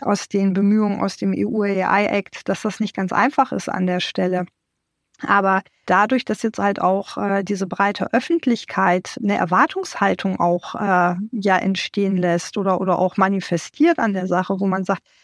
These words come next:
meine Daten sollen entsprechend meinen Vorstellungen gehandhabt werden, ich möchte nicht, äh, diskriminiert werden, äh, und ich erwarte einfach, dass die Unternehmen so etwas sicherstellen,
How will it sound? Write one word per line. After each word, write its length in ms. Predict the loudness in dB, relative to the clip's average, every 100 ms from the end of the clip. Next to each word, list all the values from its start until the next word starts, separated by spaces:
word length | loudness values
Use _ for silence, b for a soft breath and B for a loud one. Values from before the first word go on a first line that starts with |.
| _ _
meine 300 | 2 2 2
Daten 540 | 4 4 2 0 2
sollen 260 | 0 0 0
entsprechend 640 | -4 -6 -4 -2 -2 0
meinen 240 | 2 0
Vorstellungen 800 | 0 -2 -2 0 0 0 0 -2
gehandhabt 640 | 0 0 0 2 0 0 -2
werden, 240 | 0 0 -2
ich 120 | -2
möchte 320 | -2 -2 -2
nicht, 300 | -2 -2 -4
äh, 400 | -2 0 0 0
diskriminiert 880 | 0 -2 0 2 2 2 0 -2 -2
werden, 460 | 2 2 2 -2 B B B _
äh, 180 | 2 2
und 280 | 4 0 -2
ich 160 | -4
erwarte 420 | 0 2 2 0
einfach, 240 | -2 -2 -2
dass 200 | -2 -2
die 100 | -2
Unternehmen 500 | 0 2 2 2 2
so 140 | 2
etwas 340 | 0 0 -4 0
sicherstellen, 800 | 2 4 2 0 -2 2 4